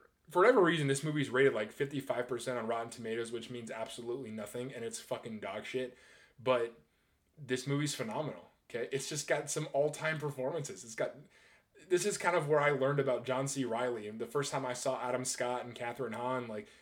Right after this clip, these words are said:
you know, this movie came out when I was, what, fifteen, right? Fifteen. And it just made me laugh. So it's always on cable, okay? I watch it, it's on, uh, it was on Netflix from time to time, it's on Hulu from time to time.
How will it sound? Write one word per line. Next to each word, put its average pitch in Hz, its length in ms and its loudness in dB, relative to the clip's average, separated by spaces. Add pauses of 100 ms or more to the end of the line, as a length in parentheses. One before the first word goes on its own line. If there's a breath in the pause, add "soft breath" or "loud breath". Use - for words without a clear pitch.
(220 loud breath)
you 139 120 -6
know, 117 80 -2
this 135 160 2
movie 143 240 2
came 131 260 -2
out 135 240 6
when 123 140 0
I 117 100 0
was, 113 180 0
what, 120 160 0
fifteen, 139 640 -2 (200)
right? 147 280 -2
Fifteen. 151 520 -4 (520 soft breath)
And 120 420 -2 (420)
it 147 140 -4
just 151 240 -6
made 147 260 0
me 156 140 -2
laugh. 135 300 0
So 156 120 0
it's 120 260 -4
always 151 300 8
on 165 160 0
cable, 113 520 -4
okay? 113 340 -2
I 117 60 -2
watch 120 300 0
it, 156 80 -4 (120)
it's 127 160 -4
on, 139 200 2
uh, 127 260 2
it 127 80 -2
was 147 120 2
on 156 140 2
Netflix 127 300 -2
from 120 120 -10
time 117 160 -8
to 113 80 -6
time, 120 240 -4
it's 117 100 -6
on 107 120 -6
Hulu 147 300 0
from 127 120 -10
time 123 180 -4
to 117 60 -8
time. 123 280 -2